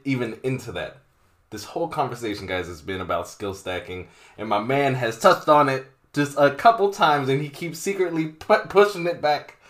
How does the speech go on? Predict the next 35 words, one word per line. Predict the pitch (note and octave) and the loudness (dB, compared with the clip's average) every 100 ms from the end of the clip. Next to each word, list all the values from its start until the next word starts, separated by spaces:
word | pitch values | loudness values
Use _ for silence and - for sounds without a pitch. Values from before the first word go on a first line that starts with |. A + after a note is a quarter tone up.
| - - - | -20 -18 6
on | C3+ C3+ C3 B2+ | 10 10 8 2
the | B2+ | 4
burner. | C#3 C3 A#2+ G#2+ G#2 - _ - | 6 6 4 -2 -6 -14 _ -6
We've | B2+ B2+ | -6 0
talked | F3 F3 | 0 0
about | D3 C3+ | 2 2
the | E3 - | 2 0
tools | G#3 F#3+ | 2 2
he | F#3+ | 0
uses, | D3 C#3+ C3+ C3+ B2+ | -2 -2 2 -2 -2
Webflow. | A#2 C#3 C3 C3+ B2+ B2+ | 0 0 0 2 2 2
This | B2+ | 0
guy | C3 B2 | 2 2
is, | G#2+ G#2+ G2 - - | 2 -4 -6 -12 -8
if | A3+ | -6
you | G3 E3+ | -2 4
don't | D3+ G#2 | 4 6
know | B2 C#3 | 2 2
him, | G2+ G2 E2 E2 - - | 0 -8 -8 -16 -20 -10
which | B2 | -8
you | B2 | -8
probably | - F#3 F3 D3 | 2 4 4 0
most | B2+ B2 | 0 0
definitely | B2+ C#3 C#3 A#2+ | 0 -2 -2 -6
do, | G#2 G2 F2+ - _ _ | -2 -4 -4 -10 _ _
he's | - | 0
got | C3+ | 0
seventy | C3 F3 D#3+ C#3+ C#3 - - | 2 -2 0 -4 -4 -10 -10
thousand | - D3 C#3 C3 | -2 2 2 0
subscribers. | C3 B2+ C3 A#2 G#2+ A2 - | -8 -4 2 2 0 -8 -8
He, | E3+ D#3 D#3+ | -8 -8 -8
he | G#3+ | 2
has | B3+ G#3+ E3+ | 4 4 0
eighty | D#3 D#3 | -2 2
thousand | C3 B2+ A#2 A2 | 4 4 2 -6